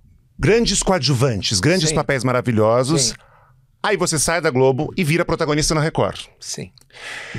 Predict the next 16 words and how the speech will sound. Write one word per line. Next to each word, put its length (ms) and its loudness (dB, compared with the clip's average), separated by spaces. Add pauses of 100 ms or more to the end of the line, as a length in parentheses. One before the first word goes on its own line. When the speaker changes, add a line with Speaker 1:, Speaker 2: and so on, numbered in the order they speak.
(380)
Speaker 1:
E 120 2
aí 100 2
você 240 2
sai 300 0
da 100 2
Record, 320 2
aí 200 0
vem 400 0
pra 160 -2
Globo 460 4
triunfal 720 0
com 140 0
seu 180 2
grande 840 2
personagem 800 0
Cro. 460 2